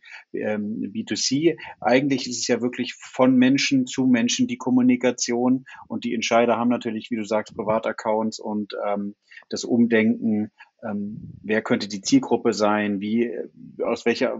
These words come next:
was für eine Persona ist ein Entscheider und was bewegt ihn zu entscheiden. Da gibt's vielleicht auch den,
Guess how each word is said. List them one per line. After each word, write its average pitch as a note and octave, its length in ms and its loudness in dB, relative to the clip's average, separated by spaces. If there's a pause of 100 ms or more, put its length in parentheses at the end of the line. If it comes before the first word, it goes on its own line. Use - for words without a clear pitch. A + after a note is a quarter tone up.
was A2+ 180 0
für B2+ 60 0
eine A2+ 80 2
Persona B2 500 4
ist G#2 160 0
ein A#2+ 160 -2
Entscheider A2 640 2
und G#2 240 -10
was - 260 0 (220)
bewegt A2+ 440 0
ihn A#2+ 180 2
zu B2 140 -2
entscheiden. A#2 680 0
Da G#2 80 -2
gibt's F#2+ 200 -8
vielleicht F#2 200 -10
auch - 120 -4
den, G2+ 240 -4